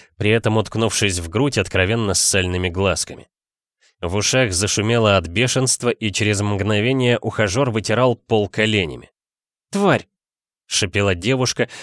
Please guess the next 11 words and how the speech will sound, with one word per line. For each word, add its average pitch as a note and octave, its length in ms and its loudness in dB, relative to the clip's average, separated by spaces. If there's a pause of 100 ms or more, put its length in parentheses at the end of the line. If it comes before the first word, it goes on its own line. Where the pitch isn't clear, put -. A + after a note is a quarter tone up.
(120)
все - 240 0
сильнее A#2 460 2
заламывая G#2+ 640 4
руку A2+ 240 -2
в - 80 -8
суставе. - 580 -4 (480)
«Не D#3+ 180 2
смей F3+ 280 4
ко F#3 120 0
мне F#3 180 2
прикасаться!» F3 680 0